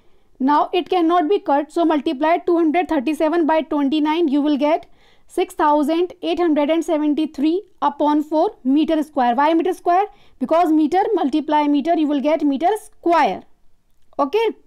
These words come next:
Now just convert it into mixed fraction. So how you can convert it into mixed fraction? By dividing. Four ones are four, six minus four, two,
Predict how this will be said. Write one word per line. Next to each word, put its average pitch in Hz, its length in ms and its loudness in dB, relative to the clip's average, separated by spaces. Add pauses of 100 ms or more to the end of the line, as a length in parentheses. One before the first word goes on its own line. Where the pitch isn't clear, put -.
(920)
Now 302 320 2
just - 520 -4
convert 320 400 2
it 320 100 -2
into 320 300 0 (160)
mixed 254 340 -2
fraction. 226 520 -6 (1160)
So 269 120 -4
how 269 160 2
you 311 100 2
can 339 200 0
convert 320 320 0
it 339 80 0
into 330 220 0
mixed 320 300 -2
fraction? 320 480 -2
By 285 260 2 (380)
dividing. 233 520 0 (380)
Four 330 300 0
ones 339 220 2
are 392 240 0 (240)
four, 294 380 0 (680)
six - 260 -6
minus 339 360 0
four, 349 260 0 (100)
two, 320 280 0